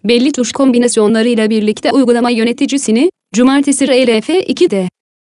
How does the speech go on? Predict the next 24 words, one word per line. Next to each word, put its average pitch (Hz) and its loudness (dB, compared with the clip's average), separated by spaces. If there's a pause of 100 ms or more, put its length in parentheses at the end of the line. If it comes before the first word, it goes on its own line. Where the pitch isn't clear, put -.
açma 208 -4 (260)
ve 226 0
E 240 0
görev 240 2
yöneticisini 254 0
açma, 180 -4 (240)
masaüstü 240 -2
öğelerini 226 2
alt 208 0
C 233 0
T 190 0
R 175 -2
L 180 -4
X - -2
tuş 240 -4
kombinasyonlarıyla 240 0
istediğiniz 185 -2
konuma 208 0
taşıma 170 -4 (260)
gibi. 170 -4 (600)
Diğer 262 0
talimatlara 277 0
bakmak 240 -4
için 226 -2